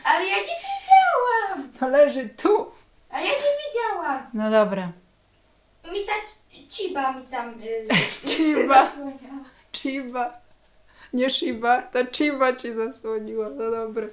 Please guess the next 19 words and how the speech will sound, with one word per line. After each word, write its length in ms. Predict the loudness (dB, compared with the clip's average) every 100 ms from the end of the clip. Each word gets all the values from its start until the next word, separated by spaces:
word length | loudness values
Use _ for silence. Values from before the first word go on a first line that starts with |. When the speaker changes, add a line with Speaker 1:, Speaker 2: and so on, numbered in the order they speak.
| -16 _ _ _ _ _ _ _ _ _ _ _ -20 -20 -18 -4
Speaker 2:
No 100 | 0
dobra, 240 | 2 0
skoro 320 | -4 -4 -4 -4
Chiba 380 | -4 4 4
zasłoniła, 760 | 4 2 -2 -2 0 0 -2 -2
no 140 | -4
to 120 | -6
wybaczam. 640 | -6 -4 -2 -4 -6 -10 -12 -16 _ -20 -20 -20 -20 _ _ _ _ _ _ _ -14
Speaker 1:
Dobra. 160 | -12
Speaker 2:
Który 280 | -4 -2 0
teraz? 500 | 0 0 -2 -4 -10 -20 -12
Trzecie, 380 | -6 -4 -2 -4
czwarte? 360 | -4 -8 -6 -8
Speaker 1:
Te-, 160 | -10 -6
teraz, 420 | -4 -4 -6 -12
y, 260 | -10 -10 -12 -16
trzecie. 500 | -16 -14 -14 -16 -20 -20 _ _ -8
Speaker 2:
O. 20 | -8 -8 -14 _ _ _ _ _ _ _
Trzecie? 400 | -10 -8 -6 -6